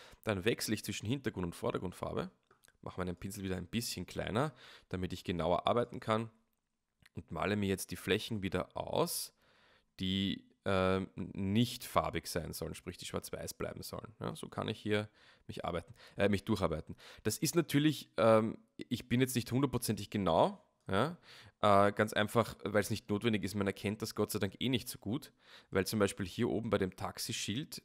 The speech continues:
das, das, das, das sind so Kleinigkeiten, die man gar nicht erkennt jetzt. Ja. Wenn ihr super pingelig seid, dann macht ihr das, aber bei dem B M W zum Beispiel sehe ich ganz einfach, das ist ein blaues Auto, das erkenne ich ganz, ganz deutlich, dass hier... Ähm,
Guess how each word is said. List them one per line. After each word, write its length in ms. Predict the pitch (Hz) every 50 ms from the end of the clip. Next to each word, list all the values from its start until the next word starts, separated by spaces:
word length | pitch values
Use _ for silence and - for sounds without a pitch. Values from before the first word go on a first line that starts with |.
| - 95 -
das, 220 | - - - -
das, 260 | - - - - - -
das, 240 | 90 87 - -
das 160 | - - - -
sind 140 | - 90
so 80 | - 98
Kleinigkeiten, 720 | - - - - 78 92 98 - - - 98 - - 107
die 80 | - 95
man 180 | 95 98 98 95
gar 140 | - 71
nicht 160 | 92 98 - -
erkennt 440 | 90 - - - 82 87 90 -
jetzt. 220 | - - - - -
Ja. 140 | - - 98
Wenn 100 | 98 95
ihr 60 | 92
super 260 | - - 117 - 107
pingelig 480 | - - 117 123 131 131 123 113 110 -
seid, 240 | - 95 90 -
dann 100 | - 92
macht 280 | 90 85 90 - - -
ihr 40 | 98
das, 220 | 98 101 - - - - - - - - _ _ _
aber 160 | 98 95 98 90
bei 100 | 95 92
dem 160 | 95 95 92
B 120 | - 98
M 100 | 92 87
W 100 | 90 90
zum 160 | - - 104
Beispiel 260 | 90 92 - - - 90
sehe 200 | - - 85 -
ich 120 | 92 -
ganz 180 | - 95 92 -
einfach, 340 | - 80 - - - -
das 140 | - 101 92
ist 100 | 90 90
ein 100 | 90 85
blaues 340 | - - 65 57 73 98 -
Auto, 420 | - - 76 82 - - 90 87 - - - - - - _
das 100 | - -
erkenne 220 | - - - 90 87
ich 100 | - -
ganz, 220 | - 80 87 -
ganz 180 | - 87 85 -
deutlich, 380 | - - 85 - - 87 -
dass 160 | - 85 -
hier... 320 | - - - 85 85 85 87 - - - - - _ _ _ -
Ähm, 360 | 95 87 87 85 85 85 85